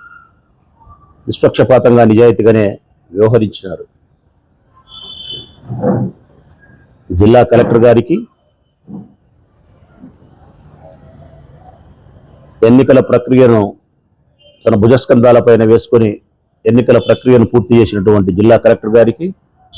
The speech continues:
నా కృతజ్ఞతలు. ప్రత్యేకంగా ఓటరు తన ఓటును వినియోగించుకునే దానికి శాంతి భద్రతల పరిరక్షణ ప్రధానమైంది. అట్టి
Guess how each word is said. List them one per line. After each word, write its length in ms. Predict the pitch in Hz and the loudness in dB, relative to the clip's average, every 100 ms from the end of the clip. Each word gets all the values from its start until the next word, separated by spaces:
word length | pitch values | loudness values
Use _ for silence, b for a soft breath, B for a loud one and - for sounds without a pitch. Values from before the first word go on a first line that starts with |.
| - - - - - - - _ _ _ - - - - - _ _ _ - | -18 -18 -18 -18 -18 -20 -20 _ _ _ -10 -10 -8 -14 -18 _ _ _ -4
నా 80 | 95 98 | -4 -2
కృతజ్ఞతలు. 560 | 98 98 101 92 82 - _ _ _ _ _ _ _ _ 1077 1077 - - - - - - - - - - - - - - - - - - - - | -2 0 0 -2 -6 -10 _ _ _ _ _ _ _ _ -20 -20 -20 -20 -18 -10 -8 -8 -10 -10 -8 -8 -12 -14 -8 0 0 -2 -14 -20 -16 -4
ప్రత్యేకంగా 580 | 110 147 135 131 127 113 - - _ _ _ _ _ _ - - _ - - 120 | -2 0 2 2 4 2 0 -6 _ _ _ _ _ _ -20 -20 _ -16 -6 0
ఓటరు 240 | 131 139 131 | 2 2 2
తన 100 | - 117 120 | 2 2 2
ఓటును 200 | 131 120 | 2 2
వినియోగించుకునే 580 | 117 127 123 120 - 107 110 | 2 4 2 0 -4 -4 0
దానికి 220 | 120 127 113 | -2 -4 -2
శాంతి 260 | 120 123 120 | -2 0 -2
భద్రతల 320 | 120 120 107 110 | 0 0 -2 0
పరిరక్షణ 420 | 113 123 - 117 110 | 2 2 0 -8 -6
ప్రధానమైంది. 600 | 104 117 113 107 95 82 - - - - - - - - - _ _ _ - - _ _ | -2 0 0 -2 -6 -10 -14 -12 -12 -8 -8 -8 -12 -14 -20 _ _ _ -20 -20 _ _
అట్టి 180 | - - | -6 -4